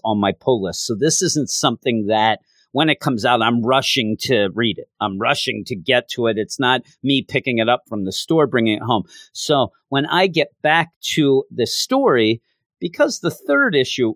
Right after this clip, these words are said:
really didn't impress me, I thought that it started to get all over the place. This middle issue of this mini series, I thought, was already showing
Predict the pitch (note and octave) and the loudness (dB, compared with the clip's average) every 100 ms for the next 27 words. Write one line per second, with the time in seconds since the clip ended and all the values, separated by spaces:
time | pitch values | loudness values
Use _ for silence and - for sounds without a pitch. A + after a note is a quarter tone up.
0 | - C#3+ D#3+ D3 B2 G2+ C3 A2+ G2 - | -2 0 2 2 -2 0 0 0 -4 0
1 | G#2+ - G2 F#2+ - B2 A#2+ - A2 - | 0 -2 -8 -8 -2 0 0 2 0 0
2 | G#2+ G2+ A#2+ A2 - - C3+ A#2+ A2+ G2+ | -2 -2 -2 -4 -4 -4 2 2 2 -2
3 | - F#2+ A2+ A2 - A#2+ A#2 A2+ A2 G#2 | -6 -4 0 0 2 2 2 4 2 2
4 | G#2 F#2 - G#2 F#2+ - G2+ - A#2 A#2+ | -2 -4 0 0 0 -8 -6 -2 2 2
5 | A#2 G#2+ A2+ - A#2 A2 A2+ A2+ F#2+ G2 | 2 0 0 0 -2 0 2 2 0 -2
6 | G#2+ - - A2 G#2+ A2 G#2 - D3 D3 | -2 -2 -6 -2 0 0 -2 -2 2 4
7 | A#2 F#2+ F#2+ - - _ _ - B2+ - | 4 2 -2 -10 -20 _ _ 0 0 2
8 | A#2 A2 G#2+ B2+ B2 A#2 F#2+ - - A#2+ | 0 0 -2 2 2 2 -2 -2 2 4
9 | A2+ G#2 F#2 | 4 2 -2